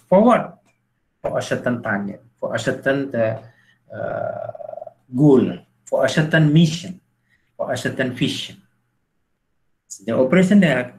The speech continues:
uh, uh, uh, uh, then to, to achieve a certain goal or a certain, uh, mission, a certain target, so we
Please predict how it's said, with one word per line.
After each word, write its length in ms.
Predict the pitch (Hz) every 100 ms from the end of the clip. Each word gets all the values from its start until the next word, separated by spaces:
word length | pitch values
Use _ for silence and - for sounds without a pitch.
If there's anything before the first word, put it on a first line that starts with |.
| -
uh, 240 | 120 113 117 - _ _ -
uh, 320 | 113 110 107 - -
uh, 600 | 113 110 107 - 110 110
uh, 880 | 110 - - 58 - _ - - 113 -
then 400 | 139 190 185 -
to, 280 | - 170 147
to 180 | 165 156
achieve 400 | 170 - 226 226
a 80 | 131
certain 460 | - - 123 127 123
goal 340 | 139 135 -
or 220 | 110 117 117
a 40 |
certain, 500 | 113 - 123 117 117
uh, 300 | 110 110 104 -
mission, 460 | 131 131 - 135 135
a 120 | -
certain 360 | - 117 120 117
target, 520 | 143 139 139 139 - _ _ _ _ _ _ _
so 200 | - 131
we 400 | 120 123 131 127